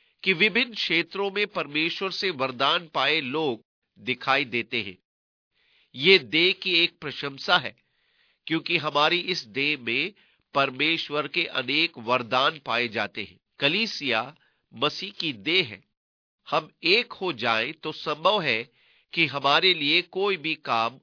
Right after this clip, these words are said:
असंभव ना हो। एक कैंप में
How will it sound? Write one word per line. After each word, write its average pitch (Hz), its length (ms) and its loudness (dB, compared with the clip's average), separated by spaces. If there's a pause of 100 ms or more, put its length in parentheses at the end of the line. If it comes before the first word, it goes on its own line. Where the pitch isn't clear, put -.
(100)
असंभव 127 640 -4
ना 110 200 -2
हो। 110 320 -4 (640)
एक 240 260 4 (100)
कैंप 170 340 2 (120)
में 113 280 -4